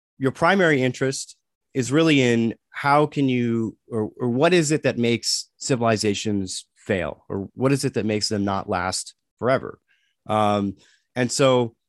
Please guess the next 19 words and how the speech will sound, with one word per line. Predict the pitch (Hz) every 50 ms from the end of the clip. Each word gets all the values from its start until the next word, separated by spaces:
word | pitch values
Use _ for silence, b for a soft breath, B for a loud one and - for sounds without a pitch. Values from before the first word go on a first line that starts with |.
| _ _ _ _
how | - - 165 180
did | 196 220 190 185
you | 196 190 175
first | 151 - 160 160 143 - - - - - -
stumble | - - 143 143 139 135 127 110
into | 123 131 131 135 135 131 127 123 120 120 113 110 110
this | - 107 104 - - - _ _ _ -
question? | - 131 123 127 - - - 160 156 160 151 - _ -
Like, | 117 107 -
what, | 113 120 139 - - _ _ - - - - - _ _ _
what, | - 113 139 151 - -
what | - 127 147 151
about | 143 - 131 131 135 135 - -
this | 139 143 135 - -
question, | - - 147 143 139 - - 147 139 135 131 135 - b b b b b b _ -
uh, | 117 117 113 110 107
piqued | 104 - - 139 131 - -
your | 123 -
interest? | - 131 135 - 165 170 165 - - - -